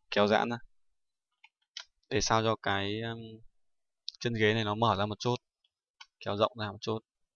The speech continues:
Tôi để khoảng bảy. Tôi chọn tròn lên một chút đi, chín đi. Ok này. Lúc này các bạn sẽ thấy có chân ghế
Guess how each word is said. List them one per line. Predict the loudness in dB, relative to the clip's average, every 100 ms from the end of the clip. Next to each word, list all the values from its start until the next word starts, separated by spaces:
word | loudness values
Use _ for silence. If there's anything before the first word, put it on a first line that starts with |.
| _ _ _ _ _ _ _ _ _
Tôi | 2
để | 2
khoảng | 0 -4 -6 _ _ _ _ -2
bảy. | 0 -2 _ -20 _ _ _ _ -18 -16 -16 -20 -20 -20 -20 _ -20 -20 -20 _ _ _
Tôi | -4
chọn | 2 2 2 _ _ _ _ _ _ _ _ _ _ _ _ _ _
tròn | 4 4
lên |
một | 2
chút | 0 0
đi, | 0 -8 _ _
chín | -2 0
đi. | -2 -6 -14 _ _ _ _ _ _ _
Ok | 2 4 8
này. | 6 6 -2 -16 _ _ -12 -12 -16 -20 _ _ _ _ _ _ _ _ _ _ _ _ _ _ _ _ _ _ _
Lúc | -2
này | 0 0
các |
bạn | 0 -2
sẽ | -4
thấy | -4 -2
có | -2 -4 -6 -14 -4
chân | -2 2
ghế | 2